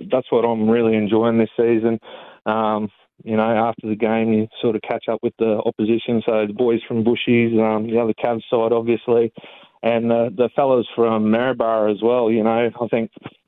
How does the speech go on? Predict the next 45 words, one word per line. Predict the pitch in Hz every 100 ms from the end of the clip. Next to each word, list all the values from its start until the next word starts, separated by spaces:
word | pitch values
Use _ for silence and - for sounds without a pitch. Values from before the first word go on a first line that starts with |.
| -
most | 117 120 -
of | 104
us | 101
have | 110
all | 117 117
been | 120 110 -
sort | 127 120
of | -
playing | 120 120 123
each | 117 -
other | 127 117 -
for |
the | 117
last, | 117 120 113 123
I | - 117
don't | 104
know, | 110 123
five | - 113
or | 110 -
ten | 113 127
years, | 139 151 127
depending | 135 135 123
on | 123 117
how | 127
long | 123 123 123
we've | 113
been | 120 117 110 _ - - - _
deciding | 110 - 120 123 123
to | 117 104
sort | 127
of | 117
go | 117 117
and | 107
stand | - 120 120
out | 120 120
in |
the | 110 -
sun | 123 139
for | 139
half | 117 120
a | - - 131 _ -
Saturday. | 143 143 123 120 - 143 110 - _ _ _
And, | 127 127
um, | 127 123 123 -
yeah, | 147